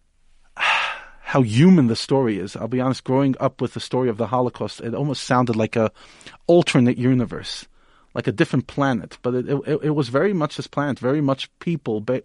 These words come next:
personalities, weaknesses, uh, Michigassen, and the whole thing coming together, um, to build, uh,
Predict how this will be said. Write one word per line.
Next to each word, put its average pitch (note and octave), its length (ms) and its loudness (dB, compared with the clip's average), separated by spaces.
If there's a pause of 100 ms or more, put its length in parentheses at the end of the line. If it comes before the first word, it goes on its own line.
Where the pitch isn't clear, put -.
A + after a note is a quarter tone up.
(100)
personalities, C#3 840 0 (320)
weaknesses, B2 840 2 (400)
uh, A2+ 380 -2 (120)
Michigassen, C#3 920 0
and A#2 200 -2
the C3 200 0
whole F#3 300 2
thing E3 260 -2
coming D3+ 280 -2
together, B2+ 640 -2 (480)
um, A#2 260 2 (100)
to A#2 140 -4
build, B2+ 480 4
uh, B2 80 -2